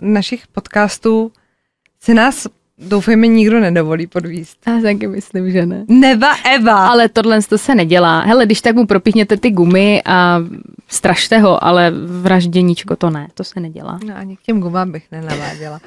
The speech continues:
Speaker 1: <laughs> Ale, ale to, ale jako, takhle, to je jako, jako když řekneš, že jsi nikdy,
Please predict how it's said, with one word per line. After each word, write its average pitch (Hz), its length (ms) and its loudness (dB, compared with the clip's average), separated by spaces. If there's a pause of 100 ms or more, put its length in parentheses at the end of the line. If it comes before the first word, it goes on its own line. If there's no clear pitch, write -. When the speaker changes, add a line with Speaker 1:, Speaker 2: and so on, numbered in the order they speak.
(180)
Speaker 1:
<laughs> 466 280 0
Ale, 269 300 2
ale 269 320 2
to, 262 100 0 (300)
ale 233 220 2 (240)
jako, 254 340 2 (840)
takhle, 254 480 2
to 269 100 2
je 269 180 4
jako, 269 500 4 (1200)
jako 220 180 0
když 247 220 4
řekneš, 226 280 2
že 214 80 2
jsi 226 140 -2 (100)
nikdy, 214 420 2